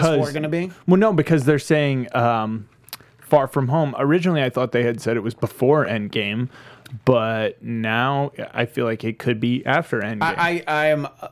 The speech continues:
Speaker 2: fairly positive that it's after. The fact that Tony Stark is, uh, is
Speaker 1: That we
Speaker 2: not the
Speaker 1: haven't
Speaker 2: one.
Speaker 1: seen him,
Speaker 2: The
Speaker 1: yeah.
Speaker 2: fact that Tony Stark's not in the trailer, but Nick Fury is.
Speaker 1: Mm-hmm.
Speaker 2: That made me, that also was
Speaker 1: And
Speaker 2: one
Speaker 1: Happy. Happy is,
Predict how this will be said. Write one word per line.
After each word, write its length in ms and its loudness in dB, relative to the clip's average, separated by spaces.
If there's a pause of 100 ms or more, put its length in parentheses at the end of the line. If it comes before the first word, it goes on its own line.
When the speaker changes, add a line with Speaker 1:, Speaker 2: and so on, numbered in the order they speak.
(160)
Speaker 2:
fairly 640 0
positive 580 -2
that 120 0
it's 200 -4
after. 460 0
The 80 -4
fact 340 -2
that 240 -4
Tony 280 -6
Stark 440 -4
is, 260 -8
uh, 60 -2
is 320 -4
Speaker 1:
That 120 6
we 60 2
Speaker 2:
not 60 2
the 60 -2
Speaker 1:
haven't 200 0
Speaker 2:
one. 100 -6
Speaker 1:
seen 240 -4
him, 160 -6
Speaker 2:
The 80 0
Speaker 1:
yeah. 60 -2
Speaker 2:
fact 180 0
that 100 -4
Tony 200 0
Stark's 280 -2
not 140 -2
in 60 -4
the 60 -6
trailer, 300 -2
but 140 -6
Nick 180 -6
Fury 400 -2
is. 340 -8
Speaker 1:
Mm-hmm. 360 -8
Speaker 2:
That 260 4
made 200 2
me, 280 -2
that 200 4
also 300 2
was 80 4
Speaker 1:
And 140 4
Speaker 2:
one 80 0
Speaker 1:
Happy. 320 -2
Happy 520 -2
is, 200 -6